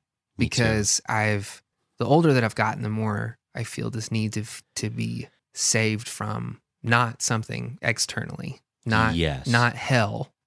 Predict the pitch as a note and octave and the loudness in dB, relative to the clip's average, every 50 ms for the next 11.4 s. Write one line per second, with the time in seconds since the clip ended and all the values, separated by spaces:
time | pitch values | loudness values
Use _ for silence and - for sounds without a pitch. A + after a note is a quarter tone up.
0 | _ _ _ - A2+ A2 A2 G#2+ G#2+ G2+ - - _ - F2 - - - F#2+ E2+ | _ _ _ 2 4 4 4 4 2 0 -4 -6 _ -4 -4 -4 0 0 2 2
1 | E2 D#2+ D#2 - - - D#2 C#2+ D3 C#3+ - D#3+ D3+ D3 C#3+ C#3+ - A3 F#3 - | 2 2 0 0 0 0 2 4 4 4 4 4 4 6 4 4 2 -2 -6 -6
2 | - - - - F2+ F2 - - - E2+ D#2 D#2+ D#2 - - D2+ D2 D#2 E2 - | -8 -2 2 2 2 2 2 0 -2 -2 0 0 -2 -2 -4 -6 -6 -4 0 2
3 | C3 A#2+ G#2 C#3+ D3 C#3 A#2+ F2+ D#2 D#2 B2 A#2+ A#2+ A#2+ - - C3 A#2+ A2+ A2+ | 4 6 6 8 8 8 6 6 6 6 6 6 6 4 0 -2 0 2 4 4
4 | A2 A2 A2 G#2+ G#2 G2+ - _ _ _ _ _ - A#2 A#2 A2+ - - A#2 G#2+ | 4 4 4 4 2 0 -2 _ _ _ _ _ -2 0 0 0 0 -2 -2 0
5 | G#2 G2+ B2 A2 C#3 C#3 C#3+ C#3+ - D#3 D3+ C#3 C3 C3+ C#3 C3 B2 A2+ A#2 A2+ | 0 0 -2 0 0 0 0 2 6 8 8 8 8 8 8 6 6 6 4 4
6 | - - A#2 A#2+ A2+ - - A2+ A2 G#2 G2+ - A2+ A2+ A2 A2 G#2+ A2 A2+ A2+ | 2 2 0 0 0 0 0 0 0 0 -2 -2 -4 -2 -2 -2 -2 -2 -2 0
7 | A2+ A#2 A2+ - - C#3 C3+ C3 - - - - C#3+ A#2+ B2 - - B2 B2 A#2+ | 0 -2 0 -2 0 0 0 0 -2 -4 -4 -4 -2 -2 -2 0 2 2 2 2
8 | A#2+ A#2+ B2+ - G2+ F2 D2+ F2+ F2 D#2+ D2+ D2 D2+ - - - - - B2+ B2+ | 0 -2 -4 -4 -4 -4 -2 -2 -2 -2 -4 -4 -8 -12 -14 -12 -4 0 4 4
9 | B2 A#2+ G#2+ G#2 G#2+ G#2+ G#2+ - - - - G2+ G#2 - - G#2 G2 G2+ G#2 G#2 | 4 4 2 0 -2 -4 -4 -4 -4 -4 -4 -6 -6 -6 -6 -4 -4 -2 -2 -2
10 | G#2+ G#2+ G#2 G#2+ A2 G#2+ A2 A2 A#2 - - - - - _ _ _ _ _ _ | -2 -2 -4 -4 -2 -2 -2 -2 -2 -4 -8 -10 -12 -14 _ _ _ _ _ _
11 | - E2+ D2 C#2+ - - - - - | -8 -6 -6 -6 -8 -12 -14 -14 -18